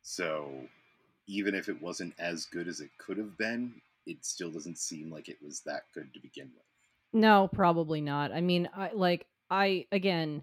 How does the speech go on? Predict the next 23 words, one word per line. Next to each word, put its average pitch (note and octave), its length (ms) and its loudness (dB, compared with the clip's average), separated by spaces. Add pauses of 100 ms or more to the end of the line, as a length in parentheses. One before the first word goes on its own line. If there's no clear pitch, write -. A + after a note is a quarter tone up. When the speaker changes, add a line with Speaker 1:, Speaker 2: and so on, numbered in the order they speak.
(140)
Speaker 2:
I E3+ 120 2
applaud E3+ 520 2
Great F3 240 4
North E3 360 2
for D3+ 200 -4
trying, D#3+ 720 0
but, D3+ 220 -4
like, C#3+ 340 -4
a D3+ 80 -2
lot D3+ 240 0
of D#3+ 80 0
their D#3+ 140 -2
stuff - 340 -2
is D3+ 140 -2
just - 240 -8
kind D#3 200 -2
of D3 80 -4
a C#3+ 80 -4
miss C#3+ 440 -4
for D3 120 -2
me, D3+ 300 -2
at D#3+ 140 -4
least. - 560 -4